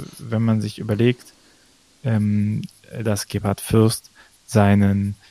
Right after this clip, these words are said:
äh, einen Medienschaffenden und P-R-Menschen krass schafft, schasst, nachdem der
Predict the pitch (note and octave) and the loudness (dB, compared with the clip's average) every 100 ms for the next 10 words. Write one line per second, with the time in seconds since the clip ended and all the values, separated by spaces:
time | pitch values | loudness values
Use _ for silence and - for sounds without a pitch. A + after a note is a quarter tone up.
0 | _ _ _ A2 G2 F#2+ F#2+ - G#2 - | _ _ _ -2 0 0 -4 -4 -6 -4
1 | G#2+ G#2 G#2 G#2 G#2+ B2 A#2 G2+ - G2 | 0 2 2 0 0 4 4 2 0 -2
2 | G2+ G2 G2+ F#2+ F#2+ - A2+ A2 G#2+ G#2 | -2 0 0 -2 -4 -4 0 2 2 0
3 | - G#2+ G#2 G#2+ - - - _ - - | -2 -2 0 -4 -8 -12 -12 _ -6 0
4 | B2 - - A#2+ - - - _ C3+ - | 0 0 0 0 -2 -12 -14 _ -10 2
5 | B2+ - - A2+ - A#2+ A#2+ A2+ A2 A#2+ | 2 2 -4 -4 -2 0 0 2 4 6
6 | B2+ | 4